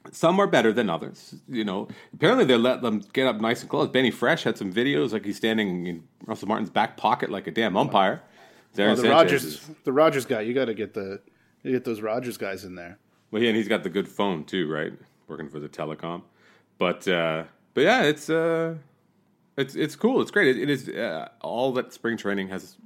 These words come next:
Speaker 1: has become.
Speaker 2: It
Speaker 1: We
Speaker 2: was
Speaker 1: got
Speaker 2: nice to see, uh, Aaron Sanchez, Sanchez letting loose there, and Martin,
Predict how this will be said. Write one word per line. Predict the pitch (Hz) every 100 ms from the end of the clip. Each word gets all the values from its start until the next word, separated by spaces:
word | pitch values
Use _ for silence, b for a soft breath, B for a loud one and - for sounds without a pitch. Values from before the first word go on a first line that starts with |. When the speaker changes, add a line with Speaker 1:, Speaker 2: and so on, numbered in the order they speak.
| -
Speaker 1:
has | 87 80
become. | 92 - 69 67 _ _ _ _ _ -
Speaker 2:
It | 208
Speaker 1:
We | 240
Speaker 2:
was | 240
Speaker 1:
got | -
Speaker 2:
nice | 185 202
to | 208
see, | - 165 165 151
uh, | 147 165 - - _ - _ -
Aaron | 165 151
Sanchez, | 147 147 165 160 160 -
Sanchez | 151 151 160 147
letting | 135 151 143
loose | 151 196 -
there, | 160 190 -
and | 135
Martin, | 127 139